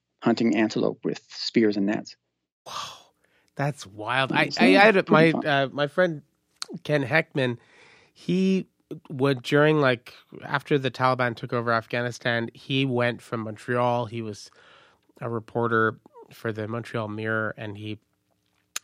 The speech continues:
Speaker 2: he went over to, to Pakistan, and he basically got himself, like, smuggled over the border into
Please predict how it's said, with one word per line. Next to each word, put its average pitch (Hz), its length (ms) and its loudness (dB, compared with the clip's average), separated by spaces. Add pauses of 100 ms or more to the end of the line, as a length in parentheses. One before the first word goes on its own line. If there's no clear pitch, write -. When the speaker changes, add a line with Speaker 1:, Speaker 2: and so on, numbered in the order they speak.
(120)
Speaker 2:
he 123 160 -6
went 127 200 0
over 117 580 -2
to, 107 480 -8
to - 140 -18
Pakistan, 117 680 -6 (560)
and 123 100 -4
he 117 60 -2
basically 113 960 -4
got 120 160 0
himself, 113 520 -4
like, 104 180 -12 (100)
smuggled 110 460 -8
over 107 180 -8
the 101 80 -12
border 104 480 -6
into 101 580 -16